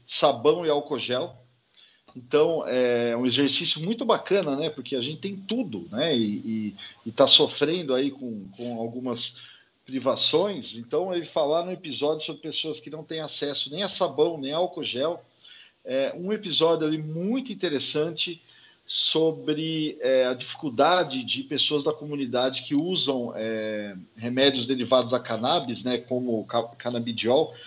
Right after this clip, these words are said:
que não estão conseguindo o remédio nesse momento. Enfim, né, não vou nem ficar adiantando muita coisa, né, pra não, não quebrar o encanto, mas é um projeto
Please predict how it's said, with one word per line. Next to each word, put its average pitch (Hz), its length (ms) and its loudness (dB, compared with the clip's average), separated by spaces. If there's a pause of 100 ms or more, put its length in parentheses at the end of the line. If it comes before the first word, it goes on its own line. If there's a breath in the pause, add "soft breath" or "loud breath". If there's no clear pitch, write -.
(180 loud breath)
que 151 160 -8
não 175 280 6
estão 180 300 6
conseguindo 165 600 -4
o 143 40 0
remédio 135 480 -2
nesse 131 260 -6
momento. 135 580 -6 (340 soft breath)
Enfim, 156 460 -2 (240)
né, 113 140 -4
não 120 120 0
vou 131 160 6
nem 147 140 2
ficar - 220 -2
adiantando 120 440 0
muita 120 280 -2
coisa, 135 400 0
né, 131 140 -2
pra 120 200 -6
não, 117 300 -4 (520 loud breath)
não 123 140 -2
quebrar 131 320 6
o 127 60 8
encanto, 160 520 6 (420 soft breath)
mas 127 220 -2
é 160 60 2
um 160 80 0
projeto 156 680 2